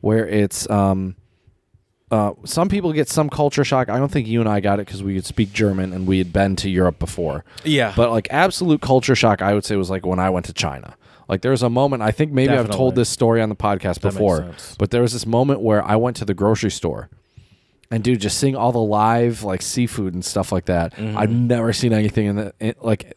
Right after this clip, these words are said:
Speaker 1: like that in my life before, right? And so seeing that kinda made me realize, like, like, obviously, you know, you're in China, but that's when I think it really sunk in, like,
Speaker 2: You're really
Speaker 1: "Holy
Speaker 2: out of your
Speaker 1: shit, dude."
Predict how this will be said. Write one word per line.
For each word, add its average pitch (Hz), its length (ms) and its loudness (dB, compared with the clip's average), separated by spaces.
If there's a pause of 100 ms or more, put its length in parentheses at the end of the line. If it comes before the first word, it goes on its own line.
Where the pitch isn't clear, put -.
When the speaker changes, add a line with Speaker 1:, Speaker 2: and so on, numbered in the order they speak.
(100)
Speaker 1:
like 120 220 2
that 117 100 4
in 113 80 -2
my 104 120 4
life 185 220 2
before, - 380 -2 (400)
right? 123 240 2
And 127 120 -2
so 139 120 0
seeing 233 300 0
that 180 200 2
kinda 180 280 -2
made 147 180 2
me 127 100 0
realize, 127 480 0
like, 104 240 -6 (920)
like, 131 140 0
obviously, 208 460 0
you 165 120 0
know, 147 180 4
you're 143 180 2
in 117 160 -2
China, 92 340 -2
but 92 140 -10
that's 156 220 0
when 185 120 2
I 143 120 2
think 135 180 -2
it 120 60 0
really 113 200 -2
sunk 120 360 0
in, 120 100 2
like, 95 220 -4 (280)
Speaker 2:
You're 120 180 0
really 113 200 2
Speaker 1:
"Holy 101 100 2
Speaker 2:
out 104 80 2
of 104 60 0
your 101 120 0
Speaker 1:
shit, 120 120 0
dude." 101 80 -2